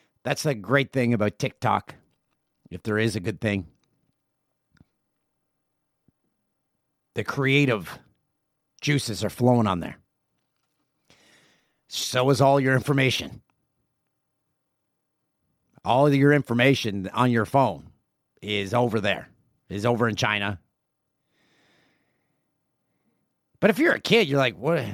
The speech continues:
What, are you gonna steal my bank info? I got no money. What are you gonna steal?" Nothing. "Well, they own that picture of you. That,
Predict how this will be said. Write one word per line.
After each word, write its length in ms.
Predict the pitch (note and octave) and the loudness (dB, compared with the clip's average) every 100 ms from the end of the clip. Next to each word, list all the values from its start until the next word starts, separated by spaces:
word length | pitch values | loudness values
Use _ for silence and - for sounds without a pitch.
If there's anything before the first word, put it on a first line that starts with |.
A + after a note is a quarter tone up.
| F2+ - _ _ _ _ _ | -14 -18 _ _ _ _ _
What, 120 | - C#3 | -4 -2
are 40 | |
you 60 | A#2 | 0
gonna 100 | A2 | -2
steal 200 | - D3 | 0 0
my 120 | G2+ | 0
bank 320 | A#2 C3 D3+ | 0 -2 0
info? 260 | G#3 E3 F3 | 0 2 2
I 140 | C#3+ | 4
got 140 | G#3+ G#2 | 2 -2
no 80 | |
money. 420 | F2+ D#2 E3 F3 - _ _ _ _ _ _ _ _ _ _ _ _ _ _ _ | -4 0 2 2 -2 _ _ _ _ _ _ _ _ _ _ _ _ _ _ _
What 180 | - F#3 | 0 4
are 60 | G#3+ | 4
you 100 | G#3+ | 4
gonna 120 | F#3 | 2
steal?" 360 | - G3+ A2 - _ _ _ _ _ _ _ _ _ _ _ _ _ _ - | 4 2 2 -8 _ _ _ _ _ _ _ _ _ _ _ _ _ _ -4
Nothing. 420 | - C4+ - E2+ _ _ _ _ _ _ _ _ _ _ _ _ _ _ _ _ - | 0 0 -2 -12 _ _ _ _ _ _ _ _ _ _ _ _ _ _ _ _ -6
"Well, 440 | G#2 A#2+ C#3 D3+ | 0 4 6 8
they 180 | D3+ D#3 | 6 8
own 200 | E3+ E3+ | 6 6
that 260 | F3 F3 - | 2 0 0
picture 400 | G#3+ - C#3+ C3 | -2 -2 -2 0
of 80 | B2 | 2
you. 240 | B2+ C3 | 4 2
That, 240 | C3 A2 | 2 -2